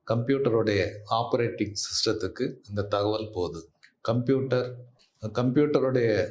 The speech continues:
ஆப்பரேட்டிங் சிஸ்டம் அது எந்த எழுத்து அல்லது எண் என்பதை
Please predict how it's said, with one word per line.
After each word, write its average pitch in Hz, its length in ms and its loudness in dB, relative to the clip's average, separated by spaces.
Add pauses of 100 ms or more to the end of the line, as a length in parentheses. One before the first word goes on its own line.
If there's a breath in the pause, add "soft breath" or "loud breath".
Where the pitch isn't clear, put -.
(120)
ஆப்பரேட்டிங் 117 480 0
சிஸ்டம் 135 480 -6 (560 soft breath)
அது 107 580 0 (220)
எந்த 123 640 2 (140)
எழுத்து 123 540 2
அல்லது 104 300 2
எண் 120 240 2
என்பதை 104 560 0